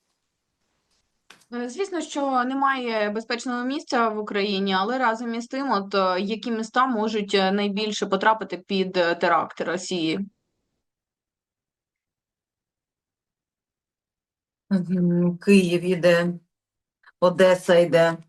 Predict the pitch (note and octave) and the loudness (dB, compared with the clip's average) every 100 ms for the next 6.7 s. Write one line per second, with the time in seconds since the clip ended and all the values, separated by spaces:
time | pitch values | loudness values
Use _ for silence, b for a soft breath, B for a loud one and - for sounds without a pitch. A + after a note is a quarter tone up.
0 | _ _ _ _ - F3 F3+ F3 E3 E3 | _ _ _ _ -6 2 2 2 0 0
1 | E3+ - F3 D#3+ E3 D#3 D#3 D#3 D#3 D#3+ | 0 -2 0 0 -2 -8 -8 -8 -10 -4
2 | - E3 D#3 D#3+ - D#3+ D#3+ _ _ _ | 2 4 4 2 -6 -8 -10 _ _ _
3 | _ B B B - G3 F#3+ F#3+ F#3 F3 | _ B B B 6 6 8 4 2 -2
4 | - _ _ - - _ _ _ - - | -12 _ _ -20 -20 _ _ _ -4 4
5 | F#3+ E3+ G#3 G3+ F#3+ - - - - - | 4 6 6 8 6 -2 -12 -10 -6 -2
6 | F#3+ F3+ F3 D3+ - C#3+ C#3 | 0 0 -2 -4 0 0 0